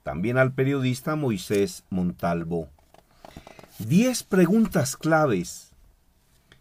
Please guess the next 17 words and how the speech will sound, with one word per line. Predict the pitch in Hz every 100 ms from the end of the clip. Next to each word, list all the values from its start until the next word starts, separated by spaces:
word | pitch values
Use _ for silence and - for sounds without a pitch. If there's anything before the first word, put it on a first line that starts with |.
| _ _ -
Podrá | 143 160 185 220
saber | 226 214 202
demasiado | 190 202 160 131 185 175 139 123 127 110
respecto | 110 117 - 175 - 147
a | 131
su | - 175
mercado | 123 - 117 95 95 92 - _ -
si | - 123
se | - 131
hace | 135 143 131 156 147 -
las | 113 104
siguientes | 113 98 123 131 - 131 -
preguntas. | - 110 160 233 175 - - - _ _ _ _ _ -
Atención | 98 107 98 90 113 117
empresario, | 110 107 107 - 143 180 139 - _ _ _ _ _
atención | 101 87 101 95 110 110
microempresario, | 110 90 104 101 90 101 - 139 156 127 -